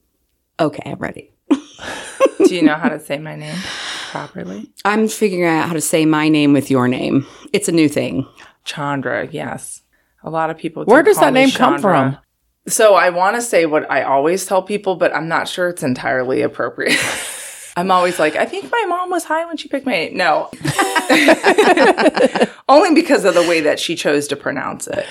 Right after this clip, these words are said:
Speaker 2: 'cause it is in a baby book. She found my name in a baby book, and it means, it's Indian for moon. So you'll see a lot of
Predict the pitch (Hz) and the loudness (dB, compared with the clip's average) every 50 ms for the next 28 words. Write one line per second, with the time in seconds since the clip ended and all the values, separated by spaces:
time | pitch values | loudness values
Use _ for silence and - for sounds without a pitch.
0 | - - - 208 196 214 220 208 233 226 190 196 160 147 135 143 110 113 107 - | -10 -4 -4 -4 0 0 2 2 2 2 2 0 0 0 0 0 0 -2 -2 -4
1 | 104 - - 78 - - - - - - - 170 160 160 165 165 160 - - - | -4 -4 -4 -4 -4 -4 -6 -8 -8 -4 -2 0 0 0 -2 -4 -10 -12 -8 -6
2 | 147 143 147 143 147 147 147 143 - 135 135 131 135 131 127 135 120 113 - - | -4 -4 -2 -2 -2 -2 -2 -2 0 0 -2 0 -2 -4 -4 -4 -4 -4 -6 -10
3 | - - 165 151 143 - 147 156 151 147 147 147 151 - - - _ - 156 160 | -8 -4 -2 -2 0 0 -2 -2 0 0 -2 -2 -4 -6 -8 -6 _ -4 -4 -2
4 | - - 160 151 135 139 127 - 73 73 85 - 143 - - 143 147 143 143 135 | 0 0 0 0 0 0 -2 -2 -4 -6 -6 -8 -8 -6 -6 -4 -2 -2 -2 -4
5 | - - 131 151 147 - 160 151 151 156 156 151 - - 139 139 131 139 135 131 | -4 -4 -4 -6 -4 -4 -4 -2 0 0 -2 -2 -2 -2 -2 -2 -2 -2 -2 -2
6 | 120 123 135 135 | -4 -6 -8 -10